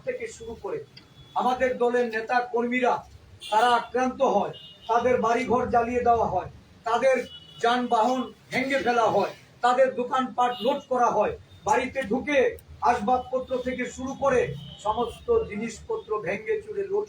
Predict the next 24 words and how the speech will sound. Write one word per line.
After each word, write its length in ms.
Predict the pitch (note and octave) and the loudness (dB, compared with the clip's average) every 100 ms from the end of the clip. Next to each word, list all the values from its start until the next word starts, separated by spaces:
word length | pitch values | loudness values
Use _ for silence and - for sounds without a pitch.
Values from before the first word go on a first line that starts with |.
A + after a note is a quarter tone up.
| - | -8
করে 160 | G3 G3 | -10 -8
নিয়ে 200 | G3 F3 | -10 -2
যাওয়া 200 | F3+ F3 E3+ | 0 0 -2
হয়। 160 | F#3 - - - - - - - _ - - - | -6 -8 -20 -20 -20 -20 -20 -20 _ -20 -6 -2
থানায় 320 | B3 C4 B3+ | 4 4 4
মামলা 280 | C4 B3+ C#4 A#3 | 2 2 2 4
হলে 220 | C4+ D#4+ D#4+ - - _ - | 6 6 4 0 -14 _ -6
পাল্টা 380 | G#3 G#3+ A4 D4+ | 0 0 0 -2
মামলা 380 | G3+ G3+ G3+ G3+ - | -2 -4 -2 -4 -4
করে 160 | F#3+ F3+ | -4 -4
মিথ্যা 360 | G3 - - G3 F3+ | -8 -8 -8 -4 -4
মামলায় 340 | F3+ F3+ F3 | -2 0 0
আমাদের 260 | F3 E3+ E3+ D#3 | -2 -8 -12 -8
কর্মীদের 480 | E3+ G3 B3 C#4+ B3+ - - _ _ _ | -8 -6 -2 0 0 -2 -16 _ _ _
জেলে 300 | - B3+ D#4+ D4+ | -2 2 2 2
ঢুকিয়ে 320 | B3 B3+ C4 B3+ | 0 -2 -2 4
দেওয়া 200 | B3 - | 6 6
হয়, 260 | A#3+ G#3 - - - - - | 4 2 0 -10 -20 -12 -2
তাদেরকে 480 | B3 C#4 C#4 C#4+ C#4+ C4 - - - - - - - | 0 2 0 0 4 4 2 -10 -20 -20 -20 -20 -6
বাধ্য 280 | G3 A#3 G3 B3+ B3+ | 0 0 2 0 2
করা 180 | B3 A#3+ F#3 | 6 6 6
হয় 280 | C4+ B3 - - - - - - - F3+ | 4 4 2 -4 -16 -20 -20 -20 -6 0
দল 220 | G3+ G3+ G3 - | 2 0 -2 -4
ত্যাগ 200 | G3 | -4